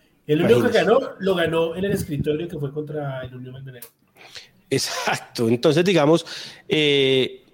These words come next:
Speaker 2: creo que los rivales sí son buenos rivales. Creo que el Bucaramanga es un buen rival, Nacional y Junior. Me, lo, yo no quería al Junior por, por el calor y por Barranquilla, que siempre ha sido una plaza demasiado hostil para nosotros por el tema climático. Pero, hermano, Millonarios está por encima de ellos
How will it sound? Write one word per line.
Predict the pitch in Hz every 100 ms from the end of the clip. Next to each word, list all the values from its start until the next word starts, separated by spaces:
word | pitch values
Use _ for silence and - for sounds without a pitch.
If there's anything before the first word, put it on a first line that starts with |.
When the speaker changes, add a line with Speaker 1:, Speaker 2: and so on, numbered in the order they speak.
| - -
Speaker 2:
creo | - 180
que | 180
los | 226 220
rivales | 190 135 131 135
sí | - 190
son | 180 170
buenos | 160 160
rivales. | 160 147 104 131 - - _ - - _
Creo | 147
que | 143
el | 170
Bucaramanga | 156 143 113 113 113
es | -
un | 139
buen | 139
rival, | 147 147 143
Nacional | 135 113 110 113
y | 131
Junior. | 117 113 131 - _ _ _ _
Me, | 147 156
lo, | - 143
yo | 143 131 151
no | 156
quería | 165 156
al | 151
Junior | 151 151
por, | 151 143 131
por | 156 160
el | 143
calor | - 135 123 127
y | 131
por | 139 143
Barranquilla, | 143 135 113 - 123
que | -
siempre | 131 127 120
ha |
sido | 123 131
una | 127
plaza | 135 123 127 - - - - -
demasiado | 123 165 160 - 156 143
hostil | - 156 143
para | 147
nosotros | 139 120 120 - 123
por | - 139 123
el | 107 101
tema | 123 117 117 120 120
climático. | - 143 127 117 131 151 - - - _ _
Pero, | 165
hermano, | 160 165 202 160
Millonarios | 135 143 120 139
está | 147 131
por | -
encima | 151 123 123 135
de | 131
ellos | 104 104 -